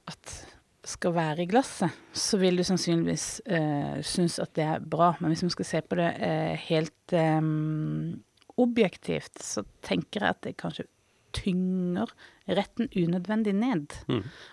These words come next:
Speaker 1: Og at, eh, man trenger litt grann mer kontrast til det brune, og liksom skape litt mer liv, da.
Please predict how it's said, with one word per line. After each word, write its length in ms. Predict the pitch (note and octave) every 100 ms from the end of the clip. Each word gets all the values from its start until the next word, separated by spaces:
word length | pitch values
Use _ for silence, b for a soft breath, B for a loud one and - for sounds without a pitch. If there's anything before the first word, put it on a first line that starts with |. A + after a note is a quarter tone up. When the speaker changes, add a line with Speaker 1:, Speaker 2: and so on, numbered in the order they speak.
| B
Speaker 1:
Og 60 | G3
at, 180 | F3 -
eh, 300 | F#3+ E3+ E3+
man 180 | - G3
trenger 340 | - F#3+ G#3 A3
litt 540 | G3 F#3+ - _ -
grann 400 | C4+ G#3+ G3+ G#3+
mer 160 | F#3 F#3+
kontrast 1000 | - G3 - - - - _ - - - _ _ _ _
til 340 | - F#3+ F3+ F3+
det 140 | F3+ D#3+
brune, 440 | E3 D#3 D3+ D3+
og 320 | D3+ D#3 D3+ D3+
liksom 180 | F3+ E3+
skape 460 | - - F3 -
litt 200 | G3 F#3
mer 120 | F3+
liv, 480 | F3+ F3+ F#3+ A3+ A#3
da. 140 | F#3+